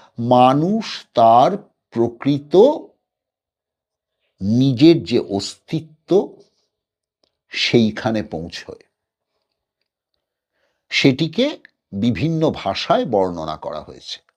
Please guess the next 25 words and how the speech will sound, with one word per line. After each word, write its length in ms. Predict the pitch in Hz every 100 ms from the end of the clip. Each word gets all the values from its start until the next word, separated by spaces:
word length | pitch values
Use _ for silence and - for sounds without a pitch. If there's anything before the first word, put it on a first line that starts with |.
| _ _ _ _ _ _ _ _ _ _ _ _ _ _ _ _ _ _ _ - _
কিন্তু 220 | 180 180
আমরা 380 | - 127 143 214
কি 140 | 226
করছি? 380 | 226 220 - - - _ _ _ _ _ _ _ _ _ -
আমরা 220 | 127 151
এই 100 | 170
লড়াইটা 420 | 143 131 147 160
করছি 340 | 156 82 - -
না। 100 | - _ _ _ _ _ _ _ _ _ _
আমরা 320 | - 143 170 170 - -
খুব 600 | - 311 349 330 220 135
স্ট্রেট 680 | - - - 190 233 233
ওয়েতে 320 | 190 156 - 123 95 _ _ _ -
আমরা 180 | 104 139
একটা 140 | 135
give 300 | 107 92 127
and 160 | 160 156 -
take 460 | - 113 - - 104
রিলেশন 380 | 120 120 117 117 104
সৃষ্টি 360 | - 87 -
করছি। 420 | - - - - - _ _ _ _ _ -
এই 100 | 135
লড়াইটা 400 | 131 135 139 139
লড়বো 360 | 127 123 120
না 160 | 117 113